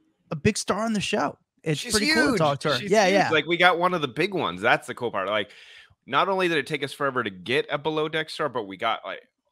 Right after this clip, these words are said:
Speaker 2: a legit one of the star stars of the show. So that's cool. I'm excited for her podcast. Like we said earlier, it's gonna be on Hurrdat, which is our network here.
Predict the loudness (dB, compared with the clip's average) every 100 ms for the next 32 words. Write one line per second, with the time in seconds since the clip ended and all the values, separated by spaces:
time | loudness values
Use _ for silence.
0 | -14 -12 -10 -10 -8 -2 -2 -2 -4 -4
1 | -6 -10 -12 -16 -10 -2 4 6 6 2
2 | -2 0 0 -6 -12 -14 -12 -10 -10 -8
3 | -8 -8 -6 -2 0 -2 -2 -4 -2 -4
4 | -2 -2 -2 -2 -2 -2 -8 -12 -10 -6
5 | -4 -2 -2 -2 -4 -10 -12 -8 -8 -6
6 | -4 -2 -4 -10 -10 -8 -6 -8 -8 -10
7 | -8 -6 -6